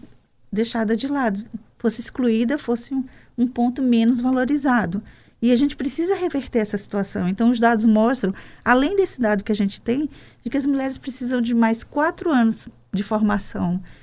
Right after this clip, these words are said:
de instrução a mais do que os homens para conseguir, por exemplo, os mesmos postos de trabalho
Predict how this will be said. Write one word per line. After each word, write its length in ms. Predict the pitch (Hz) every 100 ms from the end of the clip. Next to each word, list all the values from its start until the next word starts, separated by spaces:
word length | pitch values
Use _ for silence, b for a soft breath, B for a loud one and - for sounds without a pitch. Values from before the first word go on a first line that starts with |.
| B
de 100 | 208
instrução 640 | 285 - 285 294 - 240 220
a 60 |
mais 260 | 214 190 214
do 100 | 214
que 80 | 220
os 140 | 208
homens 240 | 220 233 240
para 160 | 254
conseguir, 380 | 247 269 262 247
por 180 | 247 240
exemplo, 260 | 240 254
os 80 | 247
mesmos 440 | 240 247 240 254 -
postos 480 | 226 220 - 226
de 100 | 208
trabalho 580 | 202 208 190 185 190 269